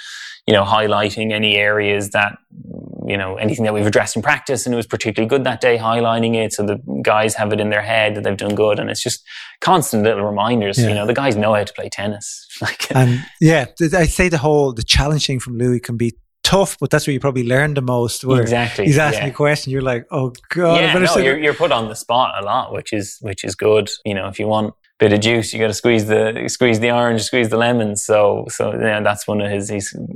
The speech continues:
Speaker 1: quoted for saying that at many a conference. Yeah, he's, he's a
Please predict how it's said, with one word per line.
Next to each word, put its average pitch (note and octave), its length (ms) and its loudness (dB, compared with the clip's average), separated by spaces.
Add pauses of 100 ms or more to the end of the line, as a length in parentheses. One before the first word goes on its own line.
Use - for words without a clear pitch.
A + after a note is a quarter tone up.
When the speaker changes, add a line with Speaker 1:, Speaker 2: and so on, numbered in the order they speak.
(140)
Speaker 1:
quoted G#2 380 0
for G#2+ 140 -8
saying G#2 340 -4
that G#2+ 240 -2
at A2 160 -6
many G#2 240 -2
a G#2 60 -4
conference. G2 520 -6 (260)
Yeah, G#2 100 2
he's, G#2 160 -2
he's A2+ 320 2
a G#2+ 100 0